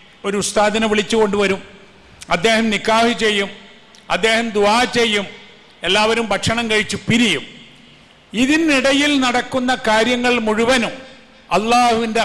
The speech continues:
ഖൈറും അള്ളാഹുവിൻ്റെ ബർക്കത്തും ഉണ്ടാകുന്ന വിധത്തിലാണോ എന്ന് നമ്മൾ ആലോചിക്കണം, നമ്മോട്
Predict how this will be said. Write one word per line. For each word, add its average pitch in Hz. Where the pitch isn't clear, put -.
ഖൈറും 226
അള്ളാഹുവിൻ്റെ 226
ബർക്കത്തും 208
ഉണ്ടാകുന്ന 233
വിധത്തിലാണോ 214
എന്ന് 233
നമ്മൾ 196
ആലോചിക്കണം, 202
നമ്മോട് 175